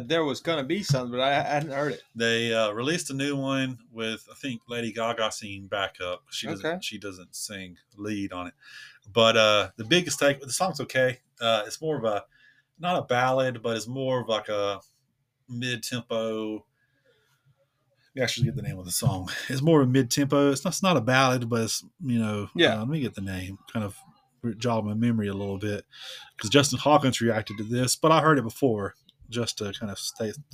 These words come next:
Speaker 2: throw that out there. Sweet Sounds of Heaven is the name of the song.
Speaker 1: Mm.
Speaker 2: Um, so it is more of a mid-tempo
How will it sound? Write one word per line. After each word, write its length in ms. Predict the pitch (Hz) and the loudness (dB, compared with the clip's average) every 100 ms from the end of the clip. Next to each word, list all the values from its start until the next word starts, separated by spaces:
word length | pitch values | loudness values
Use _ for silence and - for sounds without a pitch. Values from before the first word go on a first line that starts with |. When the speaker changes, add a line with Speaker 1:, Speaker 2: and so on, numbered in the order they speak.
| - | -8
Speaker 2:
throw 120 | 113 | -4
that 120 | 107 | -4
out 120 | 101 107 | -4 -6
there. 200 | 98 - - - - | -8 -10 -16 -16 -6
Sweet 420 | - - 151 165 - | -2 2 4 4 2
Sounds 380 | 143 139 131 | 2 2 2
of 100 | 110 | -2
Heaven 380 | - 131 95 92 - - _ - | -2 -2 -2 -8 -14 -20 _ -14
is 80 | 107 | -10
the 80 | 107 | -6
name 200 | 107 104 | -4 -4
of 80 | |
the 80 | 107 | -4
song. 360 | - 107 95 101 _ - | -4 -4 -6 -10 _ -10
Speaker 1:
Mm. 340 | 160 139 107 | -4 -4 0
Speaker 2:
Um, 220 | 113 110 104 | 2 2 2
so 180 | 131 | 4
it 80 | 135 | 6
is 260 | 151 147 147 | 6 6 2
more 240 | 143 147 | 0 2
of 80 | 131 | 2
a 40 | |
mid-tempo 920 | 120 131 - 139 120 127 123 123 120 | 2 0 0 -2 2 2 2 2 -2